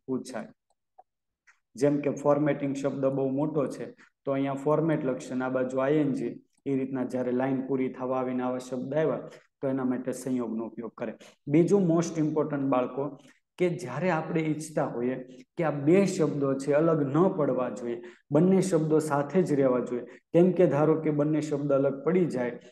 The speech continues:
તો એનો અર્થ બદલાઈ જતો હોય, તો આપણે ઈ બે શબ્દો સાથે રાખવા હોય કે ક્યારેય એક શબ્દ ઉપર ને એક શબ્દ નીચેની લીટીમાંથી એમ આવવો ન જોઈએ.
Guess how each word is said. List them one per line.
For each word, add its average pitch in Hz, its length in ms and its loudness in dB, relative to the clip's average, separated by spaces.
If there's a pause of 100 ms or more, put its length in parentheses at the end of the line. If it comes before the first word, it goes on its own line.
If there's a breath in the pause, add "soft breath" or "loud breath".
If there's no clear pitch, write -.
(180)
તો 143 60 2
એનો 135 140 2
અર્થ 143 260 4
બદલાઈ 147 360 2
જતો 135 340 -2
હોય, 120 240 -6 (1040)
તો 160 60 4
આપણે 156 500 0
ઈ 196 60 4
બે 170 260 4
શબ્દો 160 400 -2
સાથે 147 420 -2
રાખવા 135 440 2
હોય 113 240 -2 (380 loud breath)
કે 147 100 -2
ક્યારેય 156 440 0 (260)
એક 156 240 0
શબ્દ 156 320 -2
ઉપર 151 320 2
ને 147 140 0
એક 147 100 -2
શબ્દ 151 280 -4
નીચેની 139 460 0
લીટીમાંથી 143 600 -4
એમ 135 140 -2
આવવો 131 280 0
ન 165 180 4
જોઈએ. 123 320 -2